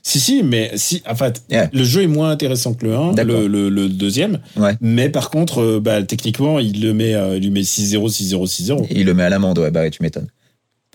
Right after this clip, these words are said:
Speaker 2: Euh, bah, du coup, il me reste mon flop deux, vu que mon flop un, c'était Skyward Sword.
Speaker 1: Ah oui, vas-y.
Speaker 2: Mon flop deux, c'est Spirit Tracks.
Speaker 1: Non,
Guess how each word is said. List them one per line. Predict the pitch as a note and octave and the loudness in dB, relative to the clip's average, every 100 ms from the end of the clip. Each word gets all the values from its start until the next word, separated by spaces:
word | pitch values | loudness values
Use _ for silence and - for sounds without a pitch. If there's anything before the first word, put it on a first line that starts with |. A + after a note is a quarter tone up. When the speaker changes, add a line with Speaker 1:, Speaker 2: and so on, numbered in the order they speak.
| - - | -20 -2
Speaker 2:
Euh, | A#2 | 2
bah, | A#2+ | 2
du | C#3 | 2
coup, | G3+ | 4
il | |
me | F3 | 4
reste | D3+ D3 | 2 2
mon | |
flop | C3 D3+ | 0 0
deux, | C#3 D3+ G#3+ - | 2 2 0 -2
vu | A2+ | -2
que | A2 | 0
mon | A#2+ | 2
flop | B2 B2 | 2 0
un, | - C3+ | 0 0
c'était | A#2+ A2+ | 0 0
Skyward | - A2+ A2 | 2 2 2
Sword. | A2 D3+ C#3 A2 | 2 0 0 0
Speaker 1:
Ah | B2+ | 2
oui, | C3 | 2
vas-y. | A2+ G#2+ G#2+ - | 2 0 -4 0
Speaker 2:
Mon | B2+ | 2
flop | C#3 C#3+ | 4 2
deux, | A2+ F#3 | 2 2
c'est | - | 0
Spirit | A#2 B2+ G#2+ | -2 0 0
Tracks. | - D#3+ A3 | 0 -2 0
Speaker 1:
Non, | A#2 G2 A#2 | 0 0 -2